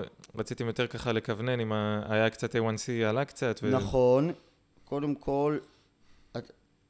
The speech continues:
Speaker 2: שאתה ג-, מה שאתה גילית לי זה שגם על חלבון ועל, אה, בשר צריך להזריק אינסולין, ואני לא ידעתי את זה. הייתי בשוק. אמרת לי שיש אינסולין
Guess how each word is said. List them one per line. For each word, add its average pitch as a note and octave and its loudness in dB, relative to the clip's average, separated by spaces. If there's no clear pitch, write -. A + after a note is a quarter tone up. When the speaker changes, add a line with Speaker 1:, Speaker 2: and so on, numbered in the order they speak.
Speaker 2:
שאתה C3+ 4
ג-, F3 0
מה C#3+ 2
שאתה C#3+ 2
גילית E3+ 2
לי C#3 2
זה C3 -4
שגם C3+ 2
על A#2+ 0
חלבון F3+ 4
ועל, G#2+ -4
אה, G#2 -6
בשר F3 2
צריך - -10
להזריק B2 -2
אינסולין, A2+ -6
ואני A2+ 0
לא C3+ 6
ידעתי A#2 -2
את G2 -16
זה. - -20
הייתי B2 -2
בשוק. A#2 -4
אמרת C#3+ 2
לי C#3+ 0
שיש C3 -4
אינסולין C3 -2